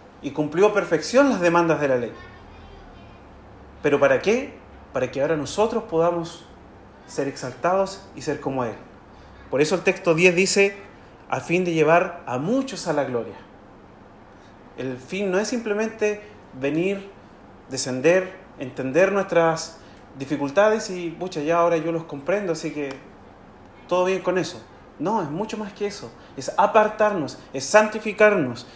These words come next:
es llevarnos a la gloria y darnos esa santidad con la que nosotros entendemos que sin ella nadie verá al Señor.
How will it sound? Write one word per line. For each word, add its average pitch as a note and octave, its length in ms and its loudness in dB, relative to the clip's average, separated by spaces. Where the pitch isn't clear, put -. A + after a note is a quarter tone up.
es D#3+ 260 2
llevarnos G3 640 6
a E3 60 2
la C#3+ 100 4
gloria A2+ 340 -4
y D3 120 0
darnos A3 400 6
esa G3+ 200 -2
santidad F#3+ 680 6
con D3 120 2
la D3+ 60 4
que D3 80 2
nosotros G3 340 2
entendemos G3 720 4
que D#3 360 0
sin F3 260 -2
ella A3 220 4
nadie G3+ 280 6
verá C3+ 180 0
al B2+ 60 -4
Señor. A2 280 -8